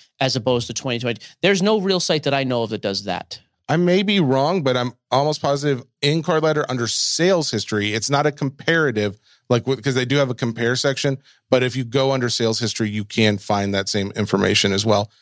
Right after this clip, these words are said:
Speaker 2: where it will show a history of sales. Um,
Speaker 1: Everything that guy just said.
Speaker 2: <laughs> Uh, next question goes to Mauricio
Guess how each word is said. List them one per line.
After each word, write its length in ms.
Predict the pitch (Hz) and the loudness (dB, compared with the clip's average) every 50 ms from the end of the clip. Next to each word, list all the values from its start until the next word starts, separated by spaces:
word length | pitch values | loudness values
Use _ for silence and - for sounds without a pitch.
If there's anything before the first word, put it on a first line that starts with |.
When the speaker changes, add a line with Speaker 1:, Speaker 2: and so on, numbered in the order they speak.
| _ - | _ -2
Speaker 2:
where 140 | - 151 143 | 0 2 2
it 80 | 139 | 2
will 140 | 131 131 123 | 0 -2 -2
show 180 | - - 110 101 | -2 -2 -2 -2
a 60 | 92 | -2
history 340 | 107 101 - - 104 104 101 | -4 -6 -6 -6 -6 -4 -4
of 80 | 101 | -4
sales. 360 | - - - - - - - - - _ | -4 -4 -4 -4 -4 -4 -6 -6 -4 _
Um, 420 | - 123 127 123 123 120 120 120 123 | 2 4 4 4 2 2 0 2 0
Speaker 1:
Everything 380 | 190 214 285 277 247 220 202 208 | 0 -2 -2 -6 -6 -4 -4 -4
that 180 | 208 220 208 - | -4 -6 -4 -4
guy 160 | 185 190 180 | -2 -2 -2
just 280 | 165 170 175 165 - - | -2 -4 -6 -6 -8 -8
said. 140 | - 151 156 156 156 151 - - | -6 -4 -4 -4 -4 -4 0 0
Speaker 2:
<laughs> 380 | 220 220 240 240 233 - 254 - - - 240 - _ - 226 - - - - - - - - | 2 2 2 0 0 0 -4 -4 -2 -4 -8 -6 _ -6 -6 -6 -8 -14 -12 -12 -12 -4 0
Uh, 380 | 165 175 190 185 180 180 175 175 | 2 4 4 4 4 2 2 2
next 500 | 175 175 175 196 226 269 277 - - - | 2 2 2 2 2 0 -2 -2 -6 -4
question 600 | - - 170 151 139 - - 143 143 135 131 131 | -2 0 0 2 2 0 0 0 2 2 2 2
goes 380 | 123 139 139 139 139 - - - | 2 2 2 2 2 0 -4 -6
to 720 | - - 139 135 131 131 127 127 127 127 123 123 123 123 120 | -4 -2 0 2 2 2 2 2 2 2 2 2 2 2 2
Mauricio 920 | 120 127 127 131 143 170 - - - 165 147 143 143 135 131 131 120 | 2 2 2 2 2 0 0 0 0 2 2 2 2 2 2 0 -2